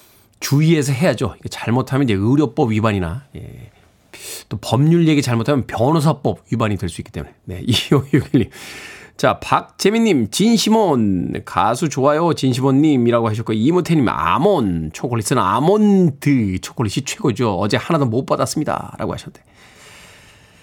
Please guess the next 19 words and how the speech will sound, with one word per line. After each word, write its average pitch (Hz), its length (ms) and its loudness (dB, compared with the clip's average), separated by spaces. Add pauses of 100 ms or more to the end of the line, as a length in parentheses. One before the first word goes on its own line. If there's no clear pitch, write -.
(600)
저도 107 240 4
못 113 140 6
받았습니다. - 540 0 (320)
예, - 320 -14 (240)
생각해보니까 113 540 -4
갑자기 123 240 0
또 143 80 2
울컥하네요. 160 720 2 (360)
예, 101 160 -16 (920)
남들은 135 460 2
직장 143 440 -2
동료들끼리도 139 800 0
주더마. 135 400 -2 (300)
예, - 160 -20 (520)
잔소리 120 440 0
많이 131 220 2
하는 135 280 2
이소연 120 380 0
작가나, 117 460 -2